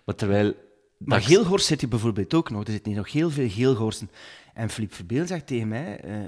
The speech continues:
Speaker 2: "Ja, in, in de Vlaanderen is het al veel zeldzamer geworden." Dat is,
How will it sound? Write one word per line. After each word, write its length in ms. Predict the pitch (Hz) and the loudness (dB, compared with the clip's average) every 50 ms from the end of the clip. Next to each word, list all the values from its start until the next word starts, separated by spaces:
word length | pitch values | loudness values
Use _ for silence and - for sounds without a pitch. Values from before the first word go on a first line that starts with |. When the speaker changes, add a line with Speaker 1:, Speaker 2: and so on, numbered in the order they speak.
| - - - | -12 -14 -14
Speaker 2:
"Ja, 280 | - 113 120 185 - - | -12 -10 -10 -10 -10 -12
in, 220 | - 104 101 104 - | -14 -14 -14 -14 -14
in 120 | - 107 107 | -14 -14 -14
de 100 | 98 90 | -14 -12
Vlaanderen 400 | - 113 123 185 208 180 135 113 | -10 -10 -10 -10 -10 -12 -12 -12
is 80 | 104 | -14
het 120 | 101 98 87 | -14 -14 -14
al 100 | 95 92 | -14 -12
veel 220 | 85 135 147 156 | -10 -8 -8 -8
zeldzamer 480 | 117 110 135 170 175 - 160 143 143 120 | -8 -8 -10 -10 -10 -12 -10 -10 -8 -8
geworden." 260 | 107 101 101 98 101 | -8 -10 -10 -10 -10
Dat 180 | 104 104 104 92 | -10 -10 -10 -10
is, 220 | 107 101 - - | -10 -12 -12 -16